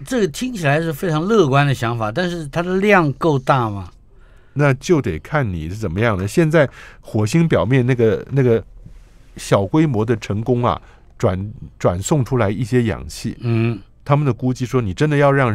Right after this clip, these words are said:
Speaker 2: 人能够在那边活一点点时间的话，
Speaker 1: 啊哈。
Speaker 2: 你这个机器要一百倍大。
Speaker 1: 而且，嗯，它恐怕盖房子的那个铁，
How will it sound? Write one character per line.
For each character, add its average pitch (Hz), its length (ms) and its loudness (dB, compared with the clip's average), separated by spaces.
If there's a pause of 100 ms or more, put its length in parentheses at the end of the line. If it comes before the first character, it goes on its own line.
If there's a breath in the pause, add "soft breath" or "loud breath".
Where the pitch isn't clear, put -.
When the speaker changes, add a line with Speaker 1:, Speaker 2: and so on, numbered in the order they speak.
(100)
Speaker 2:
人 92 340 -2
能 110 140 -4
够 123 100 0
在 127 180 -2
那 113 80 -2
边 113 160 -2
活 113 240 -2
一 147 80 0
点 117 240 -2
点 110 160 -4
时 80 220 -10
间 101 160 -4
的 95 80 -4
话， 104 140 -2
Speaker 1:
啊 85 80 -2
哈。 104 320 -4
Speaker 2:
你 90 120 -4
这 135 120 -4
个 117 80 0
机 117 180 -6
器 113 160 -4
要 107 200 0
一 135 120 -2
百 85 240 -6
倍 95 220 -8
大。 - 280 -8 (140)
Speaker 1:
而 170 220 4
且， 123 440 2 (120)
嗯， 123 440 -10 (120)
它 151 180 -2 (540)
恐 113 180 -4
怕 143 380 4
盖 151 280 4
房 113 320 -2
子 123 140 0
的 117 160 -4
那 113 140 -4
个 110 100 -6
铁， 80 340 -12